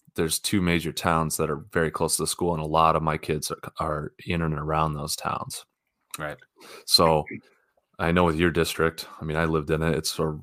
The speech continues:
Speaker 1: it's v-, vast and rural.
Speaker 2: Spread out.
Speaker 1: <clears throat> So, so, like, I was, like, forty-five minutes leading up to practice, I was getting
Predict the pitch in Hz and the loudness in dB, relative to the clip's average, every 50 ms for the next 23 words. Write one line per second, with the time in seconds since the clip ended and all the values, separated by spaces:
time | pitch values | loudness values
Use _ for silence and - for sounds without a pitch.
0 | - - 82 - - - - 82 80 - - - 85 80 80 80 80 - - 87 | -10 -10 -10 -10 -10 -8 -4 -4 -4 -4 -2 2 2 4 4 4 2 0 0 0
1 | 82 82 85 85 80 78 76 78 80 - - - _ - - 76 71 69 - - | 2 4 6 6 6 6 4 2 -2 -6 -12 -12 _ -6 -4 -4 -4 -6 -8 -12
2 | _ _ _ - 147 127 120 110 - - 95 85 80 80 76 76 - _ - _ | _ _ _ 4 4 6 6 6 6 6 6 8 8 6 4 2 -2 _ -20 _
3 | _ _ _ _ _ - - - 92 82 80 80 - 82 87 98 92 85 78 - | _ _ _ _ _ 0 4 4 6 6 6 4 4 4 4 4 4 4 2 2
4 | 87 82 78 - - _ _ _ _ _ - - - 98 87 90 85 - 90 85 | 0 0 0 -2 -8 _ _ _ _ _ -8 0 2 4 4 4 4 4 4 4
5 | 85 85 82 82 80 - - 92 87 85 82 80 80 - - - - 85 85 82 | 4 4 0 0 -2 -2 -2 -2 0 0 0 -2 -4 -6 -6 0 2 4 4 4
6 | - 85 78 - 80 80 80 - - 82 - - | 2 0 0 2 2 0 0 0 -4 -4 -6 -8